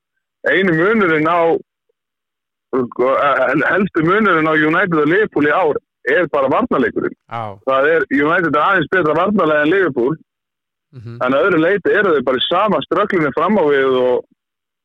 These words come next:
Speaker 1: og að klára leiki og klára sig af. Þú veist,
Speaker 2: Mhm.
Speaker 1: það er ekkert rosalega mikill munur á þessu liðum. En það er bara, United er hættir að vera eins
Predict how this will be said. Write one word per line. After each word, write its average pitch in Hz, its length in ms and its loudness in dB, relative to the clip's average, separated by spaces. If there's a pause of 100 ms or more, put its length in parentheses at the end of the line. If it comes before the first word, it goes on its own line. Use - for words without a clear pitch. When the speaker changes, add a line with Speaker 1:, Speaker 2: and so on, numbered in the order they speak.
(540)
Speaker 1:
og 127 60 0
að 127 140 -2
klára 165 340 0
leiki 147 480 0
og 120 140 0
klára 160 320 0
sig 160 100 0
af. 135 160 0 (320)
Þú 127 60 -4
veist, - 0 -
Speaker 2:
Mhm. 117 100 -4
Speaker 1:
það 143 80 2
er 139 140 2
ekkert 131 180 -2
rosalega 151 460 0
mikill 135 240 0
munur 156 340 2
á 131 80 2
þessu 123 160 0
liðum. 135 380 0 (1400)
En 107 100 -6
það 139 220 0
er 135 60 -4
bara, 135 360 0 (600)
United 143 580 0
er 131 80 0
hættir 170 360 -2
að 143 40 2
vera 160 240 2
eins 175 160 0